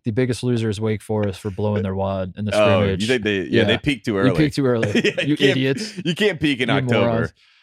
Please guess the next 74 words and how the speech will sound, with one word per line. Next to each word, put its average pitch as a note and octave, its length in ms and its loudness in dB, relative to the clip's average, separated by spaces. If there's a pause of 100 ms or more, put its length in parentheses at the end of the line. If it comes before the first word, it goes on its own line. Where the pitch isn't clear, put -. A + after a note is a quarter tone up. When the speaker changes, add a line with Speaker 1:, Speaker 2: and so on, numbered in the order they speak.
Speaker 2:
<laughs> C3 420 -4
Speaker 1:
All D3 80 4
right, C3 140 2
we'll C#3+ 120 0
take D#3+ 160 -2
a C#3 40 -4
break, B2 260 -2
come B2 160 -6
back, A2 300 -4
and, G#2 120 -6
uh, G2 340 -6
talk A2 160 -10
about F#2+ 160 -10
some G2 140 -14
other F2+ 160 -12
stuff. F2 280 -18 (1200)
Quick F3+ 160 0
break F3+ 180 0
to - 60 -20
talk D#3+ 160 -2
about D#3 140 0
our C#3 60 0
friends C#3+ 200 -6
at C#3+ 80 -4
Coors C#3+ 300 -2
Light. C#3+ 180 0
Our B2 160 -2
weeks B2+ 320 -6
are A2 80 -4
filled A2+ 240 -6
with G2 160 -10
deadlines, A2+ 420 -6
responsibilities, G#2 840 -8
and F#2+ 140 -14
just F2+ 220 -14
stress A2+ 340 -6
in G#2 100 -4
general, C3 300 0
but B2 140 0
it's A2 100 -6
college E3+ 340 0
football C3 320 -4
season, A#2+ 340 -4
and A2+ 140 -6
when A2+ 120 -2
the G#2+ 80 -4
weekend D3 440 -2
hits, A#2 440 -4
you've G2+ 200 -12
got A2+ 260 -2
to - 60 -20
protect A2+ 400 -4
your A2+ 100 -6
chill. B2 240 -2
So A2+ 160 -4
this B2+ 240 -4
season, D#3+ 380 -2
make C#3+ 200 -2
time C#3 280 -2
to G2 80 -4
chill C3 320 -2
out A#2 240 -2
and G#2+ 100 -10
catch - 280 -6
the C#3 60 -6
game C3+ 220 -2
at G#2 80 -6
your G2 120 -6
favorite C#3+ 420 -4
bar. G3 180 0
My B2+ 140 -4
favorite D#3+ 240 -6
bar, E3+ 340 -4
uh, C3 340 -6